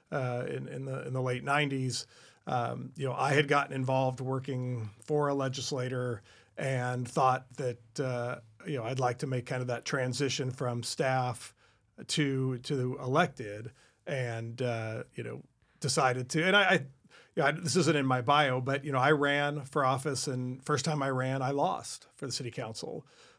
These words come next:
Um, and, uh, there came in fourth for three spots. And, you know, I,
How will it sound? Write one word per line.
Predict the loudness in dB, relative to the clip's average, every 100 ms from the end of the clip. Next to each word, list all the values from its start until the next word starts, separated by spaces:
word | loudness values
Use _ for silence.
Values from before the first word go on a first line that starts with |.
| _
Um, | -4 -4 -4 -8 -10 -14 _ -8
and, | -6 -4 -6 -10 -8
uh, | -8 -6 -8
there | -8 -10 -8
came | -4 -2
in | -2
fourth | 0 2 2 0
for | -6
three | -6 -4
spots. | -4 -2 -2 -2 -4 -10 -10 _ -20 _ _ -8
And, | -4 -2 -4 -6 -8 -6
you | -4
know, | -2
I, | 0 -2